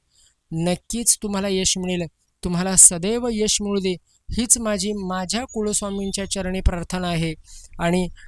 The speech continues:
हा जर व्हिडिओ तुम्हाला समजला असेल, तर मी आता इथेच थांबतो. ज्यांना काही प्रश्न असतील, ते प्रश्न तुम्ही कमेंटमध्ये विचारा, मी तुमच्या प्रश्नांचं उत्तर नक्की देईन. पण हे जे मार्ग सांगितलेले आहेत,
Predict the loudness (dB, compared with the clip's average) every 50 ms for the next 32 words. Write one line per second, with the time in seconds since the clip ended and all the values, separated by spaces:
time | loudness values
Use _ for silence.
0 | -18 -8 -4 0 2 2 4 4 4 4 2 0 0 2 2 2 2 2 0 -2
1 | 0 0 2 4 4 4 4 2 0 0 0 0 4 6 6 6 6 4 0 -2
2 | -2 -2 -2 0 0 0 -2 -2 -2 -2 -2 -2 0 2 4 4 2 2 0 -2
3 | -2 0 -2 -2 -2 -4 _ -20 -20 -20 -20 -16 _ -4 0 2 4 4 4 2
4 | 0 -2 0 0 0 0 2 4 4 4 4 2 0 0 0 2 4 4 4 4
5 | 4 0 0 0 -4 _ _ _ _ _ _ _ _ -4 -4 -2 -2 -2 0 0
6 | 0 0 0 0 0 0 0 0 0 0 0 -2 -2 0 0 0 -2 -2 -2 -2
7 | -2 0 0 0 0 0 0 0 0 0 0 -2 -2 -4 -8 _ _ _ _ _
8 | -14 -6 -4 -2 -2 0 -2 -2 -2 -2 -4 -4 -4 -6 -6 -4 -4 -4 0 2
9 | 2 2 2 0 -6 -4 -4 -2 -2 -2 -4 -4 -6 -6 -4 0 0 0 0 0
10 | -2 -4 -8 _ _ _ _ _ _ 2 4 4 4 2 -2 -6 _ _ _ _
11 | -8 -2 0 0 2 2 0 0 0 0 0 0 -2 -2 -4 -2 2 4 4 4
12 | 2 0 -4 -4 -2 -2 0 0 0 0 0 -2 -4